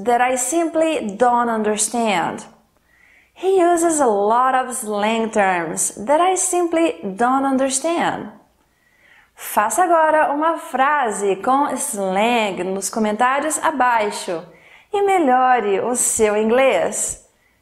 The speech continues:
Siga o Melhore Seu Inglês no Instagram, no Facebook, no YouTube. E procure pelo podcast Melhore Seu Inglês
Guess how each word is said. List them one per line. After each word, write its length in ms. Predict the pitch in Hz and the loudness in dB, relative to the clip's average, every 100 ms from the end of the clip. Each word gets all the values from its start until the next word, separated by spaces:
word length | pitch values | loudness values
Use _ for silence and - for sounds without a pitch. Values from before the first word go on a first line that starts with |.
| _ | _
Siga 680 | - - 349 359 349 339 311 | -8 0 2 4 4 4 4
o 40 | |
Melhore 460 | 294 277 254 247 247 | 2 4 4 2 0
Seu 180 | 269 | -2
Inglês 480 | 254 226 214 185 185 | 0 2 2 2 0
no 160 | 202 208 | -2 0
Instagram, 800 | 277 349 - 302 302 285 277 285 - _ _ | 0 0 0 2 2 2 0 -4 -10 _ _
no 120 | 311 330 | -2 -2
Facebook, 920 | - 285 294 285 262 202 208 190 214 | -2 0 2 2 0 0 0 0 -2
no 140 | 247 | -2
YouTube. 960 | 269 233 262 294 285 277 208 180 170 - - _ _ _ _ | 0 2 2 2 0 0 2 0 -2 -8 -16 _ _ _ _
E 80 | 294 | -2
procure 420 | 311 330 349 370 | 2 2 2 2
pelo 340 | 370 320 294 294 | 2 2 2 0
podcast 840 | 226 202 202 202 196 175 180 - | 0 0 0 -4 -2 0 -2 -4
Melhore 320 | 208 196 185 | -4 0 0
Seu 200 | 190 196 | -2 -4
Inglês 500 | 190 196 247 320 - | -2 2 4 2 0